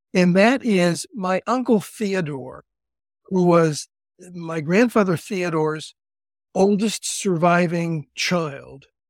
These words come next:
So my uncle Ted, we called him. He went to school in Košice.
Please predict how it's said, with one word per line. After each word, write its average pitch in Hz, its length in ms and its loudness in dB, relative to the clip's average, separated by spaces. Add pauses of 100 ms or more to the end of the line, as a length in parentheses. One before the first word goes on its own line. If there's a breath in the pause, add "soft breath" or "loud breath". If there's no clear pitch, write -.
(380)
So 156 240 -10
my 165 280 -8
uncle 156 460 -6
Ted, 160 380 -4
we 131 140 -16
called 123 340 -20 (140)
him. 160 100 -20 (720)
He 269 300 4
went 240 300 4
to 160 60 -4
school 240 600 0
in 147 140 -12
Košice. - 640 -14